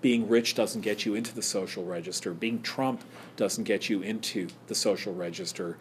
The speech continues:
Being one of the four hundred original families of New Amsterdam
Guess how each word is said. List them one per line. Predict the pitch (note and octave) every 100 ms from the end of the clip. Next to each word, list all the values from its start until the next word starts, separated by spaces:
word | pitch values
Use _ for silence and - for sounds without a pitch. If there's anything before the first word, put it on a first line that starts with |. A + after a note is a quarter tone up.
| - - -
Being | D3 C#3+ C#3 A#2
one | C3
of | B2+
the | A#2+
four | - C3+ B2
hundred | A#2+ A2+ A#2 G#2+
original | G#2+ A2+ A#2 A2+
families | F#2+ A#2+ A2+ A#2+ A2+ G#2 G2+ A2
of | F#2
New | G#2 G2+
Amsterdam | A2 C#3+ D#3 - A2+ F#2 F#2 F#2+